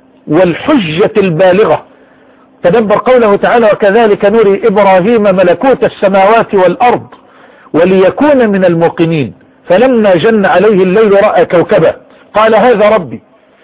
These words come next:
لا، لا، لا، هو يريد بهذا أن يقرع قومه الحجة بالحجة والبرهان بالبرهان، وإلا فإبراهيم ممن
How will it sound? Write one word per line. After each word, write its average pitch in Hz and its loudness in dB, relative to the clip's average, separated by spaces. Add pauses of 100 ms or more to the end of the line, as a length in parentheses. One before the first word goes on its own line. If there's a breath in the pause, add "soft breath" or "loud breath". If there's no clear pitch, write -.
(360 soft breath)
لا، 262 2
لا، 269 2
لا، 262 2
هو 226 0
يريد 254 2
بهذا 247 0
أن 233 -2
يقرع 233 0
قومه 240 0
الحجة 208 -2
بالحجة 196 -2
والبرهان 190 0
بالبرهان، 185 0 (480 loud breath)
وإلا 247 2
فإبراهيم 208 0 (580 loud breath)
ممن 202 0